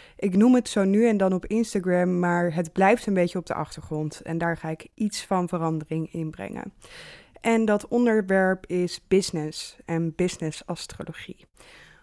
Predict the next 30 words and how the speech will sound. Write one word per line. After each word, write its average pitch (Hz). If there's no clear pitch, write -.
Mocht 220
jij 202
nu 196
geen 196
ondernemer 196
zijn 175
of 170
je -
hebt 170
hier 185
helemaal 202
geen 185
interesse 175
in, 180
no 196
worries, 185
ik 180
blijf 180
gewoon 175
mijn 165
normale 175
informatie 202
delen. 175
Dus 170
ook 185
op 185
Instagram 185
zal 175
je 175
gewoon 165